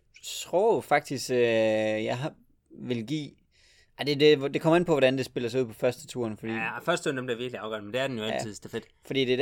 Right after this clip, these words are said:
Speaker 1: der, Silkeborg måske, øh, har, øh, deres svageste kort med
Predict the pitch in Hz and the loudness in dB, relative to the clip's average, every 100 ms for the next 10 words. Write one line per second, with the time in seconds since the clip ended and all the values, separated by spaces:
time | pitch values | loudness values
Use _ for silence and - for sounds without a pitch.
0 | 160 143 - 143 143 123 120 113 - 131 | 4 4 0 -2 0 2 2 0 -4 -2
1 | 127 117 113 110 113 117 113 127 147 120 | 0 2 2 0 0 -2 -2 0 0 0
2 | 113 110 - - 113 120 117 - 120 135 | -4 -8 -14 -12 -6 -6 -4 -4 -2 -2
3 | 131 113 - 117 120 _ - | -6 -12 -2 -2 -2 _ -16